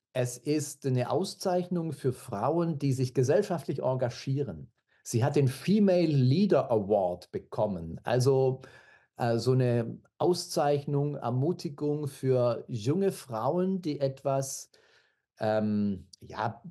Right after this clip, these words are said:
beginnen, anfangen, eine, eine Führungsverantwortung übernehmen für irgendeinen gesellschaftlichen Bereich, die eine Mission haben.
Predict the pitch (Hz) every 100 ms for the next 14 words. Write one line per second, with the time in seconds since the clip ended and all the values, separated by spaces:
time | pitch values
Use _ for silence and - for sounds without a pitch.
0 | - 139 123 - 190 220 139 95 98 131
1 | 196 196 - 117 101 107 110 110 123 123
2 | - 208 214 - - - 110 110 95 90
3 | 107 104 110 117 131 147 202 294 339 147
4 | 139 131 165 156 131 113 104 95 104 151
5 | 110 135 - 131 139 147 143 160 214 127
6 | 85 - 73